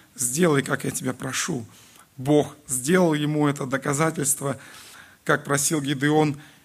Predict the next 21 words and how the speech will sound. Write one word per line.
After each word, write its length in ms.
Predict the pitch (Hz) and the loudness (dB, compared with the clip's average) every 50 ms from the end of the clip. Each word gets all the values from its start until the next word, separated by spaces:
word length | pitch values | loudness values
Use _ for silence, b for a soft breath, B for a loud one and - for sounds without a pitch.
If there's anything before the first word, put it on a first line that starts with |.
| B B B _ _ | B B B _ _
Гедеон 440 | 127 123 139 123 123 139 139 139 | -2 -2 -2 0 0 0 0 2
на 100 | 139 143 | 2 4
этом 240 | 151 170 170 165 143 | 2 2 2 0 -2
не 80 | 131 123 | 0 -2
успокоился. 840 | 117 110 - - - - - - 127 127 131 135 - - - 156 - b b b b b b b b b b | -2 -4 -6 -8 -14 -12 -8 -6 -4 -4 -4 -2 -4 -4 -4 -6 -10 b b b b b b b b b b
Он 160 | - 160 151 151 | -2 0 2 2
еще 240 | 147 - - 156 | 2 2 0 -2
дальше 420 | 139 123 170 175 190 180 - - 143 | 0 0 2 2 2 2 0 -2 -2
говорит: 420 | 127 131 127 131 139 135 139 135 | -4 -4 -2 -2 -2 -4 -4 -4
"И 60 | - | -4
сказал 420 | 135 - - 151 147 147 160 160 160 | -6 -4 -2 0 2 2 2 0 0
Гедеон 480 | 135 143 147 131 147 151 156 160 151 | -2 -4 -2 0 0 2 2 2 2
Богу: 380 | 139 151 160 151 135 147 147 143 B B B B | 2 0 0 0 0 -2 -2 -4 B B B B
"Не 100 | 156 151 | -2 -2
прогневайся 640 | 143 143 151 147 131 160 170 160 151 147 - - | 2 2 0 2 4 2 2 2 2 2 0 0
на 100 | 147 143 | 2 2
меня, 260 | 143 147 147 151 147 143 | 2 2 2 2 2 2
если 300 | 143 151 143 - 147 143 | 2 2 0 -2 -2 -4
еще 320 | 147 143 - - 180 175 | -2 0 0 0 0 2
раз 200 | 165 160 131 - | 2 2 2 2
скажу, 560 | - - 151 143 139 139 147 160 151 147 143 | 2 2 0 -2 -2 -2 0 0 0 0 -2